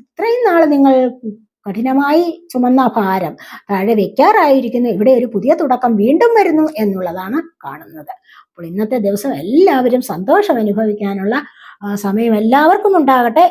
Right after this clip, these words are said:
എന്ന് നമുക്ക് ദൈവത്തോട് പ്രാർത്ഥിക്കാം. നമുക്ക്, ആ, രണ്ട് മൂന്ന് ഏഞ്ചൽ മെസ്സേജ് കൂടി ഒന്ന് നോക്കാവേ. Within the next few months, കണ്ടില്ലേ, കുറച്ച് മാസങ്ങൾക്കകം നിങ്ങൾ ആഗ്രഹിക്കുന്ന പല കാര്യങ്ങളും സാധ്യമാകുന്നു,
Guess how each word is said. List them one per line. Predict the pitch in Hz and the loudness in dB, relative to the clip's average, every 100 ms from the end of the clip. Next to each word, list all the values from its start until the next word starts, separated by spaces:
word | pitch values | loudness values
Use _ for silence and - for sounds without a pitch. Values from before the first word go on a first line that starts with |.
| 208 | 2
എന്ന് | 190 240 320 _ _ 185 | -2 -2 -4 _ _ -20
നമുക്ക് | 185 185 277 - _ _ - | -18 -10 -10 -10 _ _ -14
ദൈവത്തോട് | 190 190 190 214 330 | -10 -10 -6 -4 0
പ്രാർത്ഥിക്കാം. | 311 247 - 170 156 208 196 | 2 0 -4 -14 -12 -6 -6
നമുക്ക്, | 196 208 208 208 - - 190 | -4 -8 -8 -14 -20 -18 -14
ആ, | 190 190 | -10 -8
രണ്ട് | 190 185 | -6 -4
മൂന്ന് | 190 185 - 196 | -4 -6 -4 0
ഏഞ്ചൽ | 208 247 262 | 2 4 4
മെസ്സേജ് | 220 247 233 | 2 0 0
കൂടി | 240 240 | 0 0
ഒന്ന് | 143 139 | -2 -6
നോക്കാവേ. | 143 - 156 208 277 - _ _ _ _ _ _ - _ _ _ _ _ _ _ _ _ _ _ _ _ _ _ _ _ _ _ _ _ _ _ - - _ _ _ _ _ _ 220 - - | -12 -14 -16 -12 -12 -12 _ _ _ _ _ _ -20 _ _ _ _ _ _ _ _ _ _ _ _ _ _ _ _ _ _ _ _ _ _ _ -20 -20 _ _ _ _ _ _ _ -20 -8
Within | 277 392 480 | -2 0 2
the | 427 | 2
next | 302 - 349 | 2 0 0
few | 294 240 285 | 2 2 2
months, | 214 185 - 214 | 0 -2 -6 -4
കണ്ടില്ലേ, | 240 277 247 | 0 0 2
കുറച്ച് | 247 247 440 | 0 0 0
മാസങ്ങൾക്കകം | 359 277 269 330 403 403 330 302 | 2 2 2 2 2 2 2 2
നിങ്ങൾ | 254 302 294 | 2 2 2
ആഗ്രഹിക്കുന്ന | 269 285 294 294 254 | 2 2 2 2 2
പല | 214 254 277 | 2 2 2
കാര്യങ്ങളും | 247 247 254 240 | 2 0 -2 -6
സാധ്യമാകുന്നു, | 196 185 254 240 214 208 | -8 -6 -4 -2 -2 0